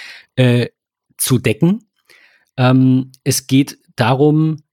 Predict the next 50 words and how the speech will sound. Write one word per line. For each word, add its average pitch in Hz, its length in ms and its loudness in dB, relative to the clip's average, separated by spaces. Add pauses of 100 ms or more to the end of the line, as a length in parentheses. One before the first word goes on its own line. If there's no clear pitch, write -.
(220)
äh, 127 300 0
deine 127 260 0
persönlichen 123 460 0
Ziele, 156 300 -8
das 127 160 -2
schreibst 131 260 -6
du 131 60 -6
hier 123 100 -4
als 117 140 -8
letzten 127 260 -4
Punkt 151 220 -6
auf 135 100 -8
der 135 120 -6
Folie, 135 360 -4 (240)
nicht 135 180 0
aus 127 140 -2
den 135 80 -4
Augen 135 220 0
zu 131 100 -4
verlieren, 139 220 2
also 123 140 0
eben 120 220 -2
nicht 135 260 0
nur 139 120 4
das 127 140 0
Hier 143 260 0
und 117 160 -6
Jetzt 131 240 -2
zu 143 100 -2
betrachten, 135 420 -4
sondern 117 260 -4
zu - 160 -14
schauen, 120 400 -6 (180)
wo 123 220 0
will 113 100 0
ich 107 140 -6
hin? 151 360 0 (220)
Was, - 260 -10
ne, 156 220 0
wie 131 280 -2
könnte 143 260 -2
sich 131 200 -2
mein, 123 380 -2 (300)
ich 113 100 -10
kann 147 140 0
jetzt 135 140 0
nicht 113 100 0
hingehen 147 220 2
und - 20 4
sagen, 135 260 2